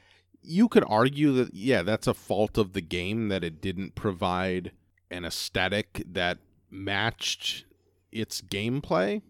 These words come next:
But I don't, sometimes you just gotta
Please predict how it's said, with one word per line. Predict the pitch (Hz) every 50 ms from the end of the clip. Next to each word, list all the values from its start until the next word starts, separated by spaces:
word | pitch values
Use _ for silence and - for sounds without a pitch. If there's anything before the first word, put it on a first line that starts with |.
| _ _ _ _ -
But | - 226 214 214 - _ _ - - _ _ - -
I | - - -
don't, | - - 240 220 165 156 - 78 65 62 - - - - _ _ _ _
sometimes | - - - - 254 - 226 220 220 190
you | 196
just | 185 185 185 175 -
gotta | 202 196 196